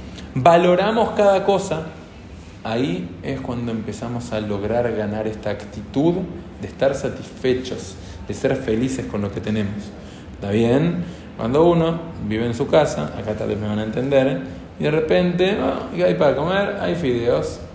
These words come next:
"Eh, fideos otra vez, no es sano, que esto es lo otro". Ahora, tener fideos es una verajá, si no hay que empezar a preparar todo y...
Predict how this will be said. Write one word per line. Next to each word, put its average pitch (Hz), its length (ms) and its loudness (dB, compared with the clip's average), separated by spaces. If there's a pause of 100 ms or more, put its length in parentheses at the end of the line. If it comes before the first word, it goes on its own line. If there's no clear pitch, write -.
(180)
"Eh, 127 680 4
fideos 127 360 0
otra 113 260 -2
vez, 135 280 2
no 113 100 -2
es 104 60 -6
sano, 139 320 -2
que 120 80 0
esto 123 140 -2
es 107 60 -2
lo 117 100 0
otro". 135 320 0 (420)
Ahora, 101 460 -4 (1160)
tener 110 240 -4
fideos 117 280 2
es 117 80 -4
una 104 160 -2
verajá, 104 420 6
si - 160 -2
no 117 80 0
hay 127 100 4
que 123 80 0
empezar 113 340 2
a - 20 -6
preparar 117 400 2
todo 185 500 8
y... 135 340 2